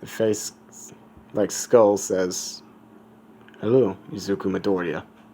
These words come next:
I see that you have come for the Soul Stone.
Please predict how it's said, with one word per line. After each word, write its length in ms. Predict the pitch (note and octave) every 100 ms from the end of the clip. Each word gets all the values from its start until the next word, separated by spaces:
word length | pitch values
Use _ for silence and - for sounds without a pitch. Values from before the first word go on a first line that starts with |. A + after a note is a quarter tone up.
| - - - - - - - - - - -
I 40 |
see 160 | - G2+
that 220 | G#2+ -
you 60 |
have 140 | A#2 G#2+
come 180 | B2+ C3
for 220 | - B2
the 120 | A2
Soul 260 | - D3 A#2+
Stone. 420 | - - -